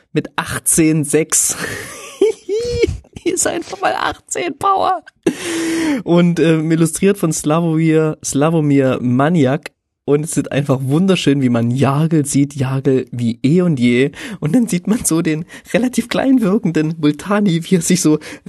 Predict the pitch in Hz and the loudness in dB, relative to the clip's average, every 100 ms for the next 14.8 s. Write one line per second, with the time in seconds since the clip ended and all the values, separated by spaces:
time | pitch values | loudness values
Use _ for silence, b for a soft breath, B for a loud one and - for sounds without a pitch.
0 | - 277 262 - 147 180 160 - 147 - | -2 0 0 -2 -4 0 0 2 0 2
1 | - 160 - - - - - 180 - _ | 0 0 0 -2 0 0 0 -2 -4 _
2 | B 277 185 175 180 156 - 202 - - | B 0 2 2 2 0 0 -4 -2 -2
3 | 147 147 143 131 185 143 151 320 320 - | -2 -2 0 0 0 0 -2 -2 -6 -2
4 | 120 139 123 139 - 139 139 131 127 120 | 0 0 2 0 2 0 0 -2 -2 0
5 | 120 135 143 135 117 107 143 214 180 139 | 0 -2 0 2 2 2 2 2 2 -2
6 | 156 196 170 B B B B 131 127 - | 0 0 -2 B B B B 0 -2 -2
7 | 131 - 160 139 147 147 139 127 120 - | -4 -4 -2 0 0 0 0 -2 -2 -2
8 | 143 139 135 123 120 117 117 135 135 107 | 0 2 0 0 0 2 4 2 0 -4
9 | 110 113 113 117 117 110 113 117 123 120 | -2 -2 0 0 0 0 -2 0 2 0
10 | 120 110 - - - 175 156 127 160 156 | -2 -4 -6 -12 -2 2 2 2 0 0
11 | 143 139 131 113 110 110 - 113 110 113 | 0 0 2 0 0 -2 -2 -2 -2 -4
12 | - - _ B B B B B B B | -6 -10 _ B B B B B B B
13 | 131 139 139 165 143 131 123 139 151 175 | 0 2 4 2 2 -2 0 0 2 0
14 | 120 123 127 117 156 151 110 | 2 2 0 0 2 2 0